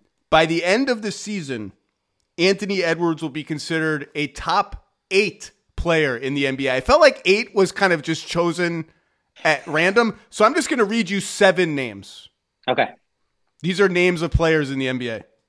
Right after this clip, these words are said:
Speaker 2: Mm-hmm.
Speaker 1: no particular order, but these are seven. So
Speaker 2: Mm-hmm.
Speaker 1: after seven comes eight. Luka Doncic,
Speaker 2: <laughs>
Speaker 1: Stephen Curry, Nikola Jokic, Giannis Antetokounmpo,
Speaker 2: <laughs>
Speaker 1: Kevin Durant, Jason Tatum, Joel Embiid. That's seven.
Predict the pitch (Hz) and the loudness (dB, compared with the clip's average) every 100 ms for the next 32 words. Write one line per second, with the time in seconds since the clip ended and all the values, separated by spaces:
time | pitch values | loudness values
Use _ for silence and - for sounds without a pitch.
0 | _ _ _ - 151 165 170 151 165 156 | _ _ _ -2 2 2 0 -2 -6 -4
1 | 139 131 123 95 120 147 147 151 135 131 | -2 -2 -6 -10 -8 -8 -4 -4 -4 -2
2 | 226 233 110 101 - _ _ _ - 165 | 4 4 2 -12 -18 _ _ _ -6 -4
3 | 143 143 160 156 - 170 156 143 147 135 | 0 2 0 0 0 0 0 -2 -4 -4
4 | 123 95 _ _ _ _ _ _ _ _ | -6 -8 _ _ _ _ _ _ _ _
5 | _ - 180 208 202 175 165 208 170 196 | _ -6 -4 -2 2 4 4 4 2 4
6 | 190 190 196 196 180 170 160 151 - 147 | 4 4 0 0 2 2 0 -4 -6 -6
7 | 160 170 190 160 156 160 156 151 147 165 | 0 2 2 2 0 -2 -6 -2 0 0
8 | 165 165 - 160 160 - 143 147 143 196 | -2 -6 -6 -4 -4 -2 -2 0 0 2
9 | 175 175 190 180 156 156 156 - _ - | 2 2 2 2 2 0 -2 -6 _ -2
10 | 165 160 156 156 156 143 139 131 135 135 | -2 -2 -6 -4 -2 -2 -2 -2 0 0
11 | 131 123 110 87 _ _ _ - 208 - | 0 -4 -12 -14 _ _ _ 0 0 0
12 | 233 147 98 | -2 -2 -8